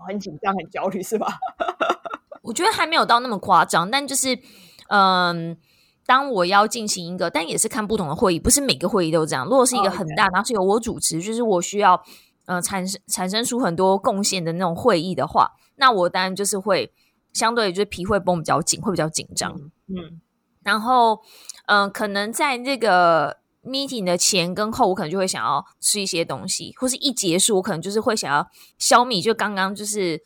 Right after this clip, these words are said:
Speaker 2: 所有的情绪，因为有些时候会议结束之后，我就会觉得我刚刚可能没有表现很好，
Speaker 1: 嗯。
Speaker 2: 所以我就会跟陷入一个比较情绪点比较低的那个状态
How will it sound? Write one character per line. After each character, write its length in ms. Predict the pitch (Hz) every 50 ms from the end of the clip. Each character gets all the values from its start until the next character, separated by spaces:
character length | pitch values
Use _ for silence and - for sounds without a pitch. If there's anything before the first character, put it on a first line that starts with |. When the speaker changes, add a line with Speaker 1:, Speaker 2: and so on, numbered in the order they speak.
| _ -
Speaker 2:
所 260 | - - - 233 226
有 120 | 214 196
的 100 | 170 175
情 300 | 190 - - - 147 170 190
绪， 140 | - 190
因 80 | 160 175
为 140 | 294 370 381
有 140 | 330 214 196
些 200 | 190 233 233 233
时 200 | 226 - 185 185
候 240 | 196 202 185 - _ _ _ _
会 200 | _ - 285 277
议 80 | 262 247
结 160 | 190 196 156
束 140 | 185 220 196
之 100 | 170 180
后， 160 | 190 202 196 170
我 60 | 151
就 120 | 147 202
会 100 | 202 190
觉 160 | 185 175 156
得 220 | 147 160 160 160 - _ _ _ _ _ _ _
我 100 | - 190
刚 140 | 190 233 226
刚 40 | 240
可 100 | 240 233
能 100 | 190 175
没 100 | 170 170
有 80 | 185 185
表 160 | 175 160 120
现 160 | - - 185
很 160 | 170 170 196 -
好， 280 | - - - - - _ _ _ _
Speaker 1:
嗯。 420 | - 196 196 196 185 170 160 151 160 - -
Speaker 2:
所 120 | - 262
以 40 | 247
我 80 | 233 185
就 100 | - 220
会 80 | 220
跟 240 | 208 208 196 190 190
陷 260 | 185 - - 226 190 190
入 120 | 185 185
一 160 | 139 101 156
个 320 | 131 - 151 131 113 147 156 _ _ _ _ _ _ _ _ _
比 120 | 208 180
较 600 | 156 - 196 190 165 139 113 101 101 95 104 98 190 - _ _ _ _ _ _ _ _ _ _ _ _ _ -
情 200 | - - 226 226
绪 140 | - 311
点 140 | 226 160 139
比 40 | 139
较 140 | - 185 208
低 280 | 196 - 202 196 196
的 120 | 185 175 151
那 100 | 160 165
个 100 | 147 160
状 240 | - - - - 165
态 240 | - - - 190